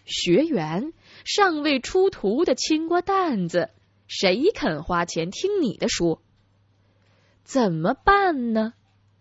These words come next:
曲协会长满屋子踱步，单田芳也是心急如焚。为这事儿，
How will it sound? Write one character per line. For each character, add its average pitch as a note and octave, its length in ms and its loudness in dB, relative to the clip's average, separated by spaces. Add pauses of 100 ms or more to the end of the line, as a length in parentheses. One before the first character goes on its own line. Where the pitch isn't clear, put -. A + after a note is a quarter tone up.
(1080)
曲 A#3 240 0
协 D4 200 0
会 E4+ 240 0
长 A3+ 220 -2
满 F#3+ 440 -2
屋 G4+ 280 2
子 D#4+ 100 0
踱 F3 280 0
步， G#3 240 -2 (260)
单 G#3 260 -2
田 F3+ 300 -4
芳 C#4 260 -6
也 F#3 160 -6
是 D#3+ 480 -4
心 B3+ 520 -2
急 G3 280 -2
如 F#3+ 240 -2
焚。 D3+ 460 -8 (960)
为 F3+ 140 2
这 F#3+ 180 0
事 D#3+ 140 0
儿， D3 120 0